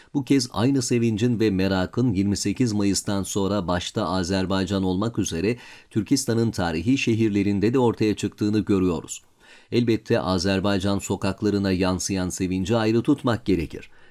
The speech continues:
En azından Nuri Paşa ve Kafkas İslam Ordusu'ndan sonra Azerbaycan Türkleriyle duygudaşlığımız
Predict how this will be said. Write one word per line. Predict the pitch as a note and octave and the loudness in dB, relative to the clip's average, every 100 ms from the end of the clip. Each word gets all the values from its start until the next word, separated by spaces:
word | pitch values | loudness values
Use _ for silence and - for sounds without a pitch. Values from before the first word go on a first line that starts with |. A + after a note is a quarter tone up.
| - | 0
En | A#2 | 2
azından | G2+ G#2 F2+ F#2+ A#2 | 4 2 2 2 2
Nuri | G2 A#2+ B2+ | 2 2 0
Paşa | G#2+ - A2+ | -2 0 0
ve | F#2+ | 0
Kafkas | F#2 F2 E2+ G#2 - | 0 -4 -4 -4 -2
İslam | F#2+ - A2+ | -2 0 0
Ordusu'ndan | G#2 F#2+ F#2 - G2+ F#2+ | 0 0 -2 -2 0 0
sonra | F2+ G2 F#2 G2+ | -2 -2 0 0
Azerbaycan | - F#2 F2 F#2+ F#2+ G2+ F2+ F#2 A#2+ | 0 -2 0 0 0 0 0 0 -2
Türkleriyle | A2+ F#2 G2+ G2 F#2+ F#2+ | -2 -4 0 2 4 2
duygudaşlığımız | G2 F#2+ F#2+ F2+ E2 G2 F2+ A2 C3 | 2 0 0 0 -2 -2 -2 -2 -6